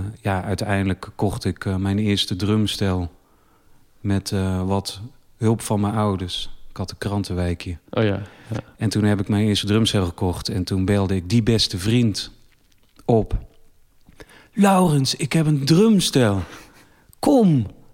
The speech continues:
Speaker 1: En hij zei, "Oh, ik dacht dat je belde, want ik ben namelijk jarig vandaag."
Speaker 2: <laughs>
Speaker 1: Oh, ja, oh, ja, ja. En daarna ben ik, eh, een beetje in, eh,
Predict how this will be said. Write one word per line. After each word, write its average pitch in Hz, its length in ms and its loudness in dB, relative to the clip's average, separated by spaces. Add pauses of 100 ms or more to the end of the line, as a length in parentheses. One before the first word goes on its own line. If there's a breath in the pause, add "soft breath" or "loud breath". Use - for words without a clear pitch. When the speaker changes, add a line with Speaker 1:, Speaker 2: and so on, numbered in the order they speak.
(140)
Speaker 1:
En 139 120 -2
hij 147 120 4
zei, 147 260 2
"Oh, 220 480 4
ik 147 80 0
dacht 151 200 0
dat 131 140 0
je - 60 -6
belde, 139 280 4
want 117 120 2
ik 117 60 -4
ben 123 140 2
namelijk 120 280 2
jarig 98 460 0
vandaag." 80 440 -6 (140)
Speaker 2:
<laughs> - 160 0
Speaker 1:
Oh, 131 160 0
ja, 135 280 -4
oh, 107 60 -6
ja, 98 80 -10
ja. - 1000 -4 (760 loud breath)
En 135 100 2
daarna 151 300 4
ben 135 180 4
ik, 123 140 0
eh, 120 140 4
een 117 120 4
beetje 120 320 2
in, 113 200 4
eh, 107 440 4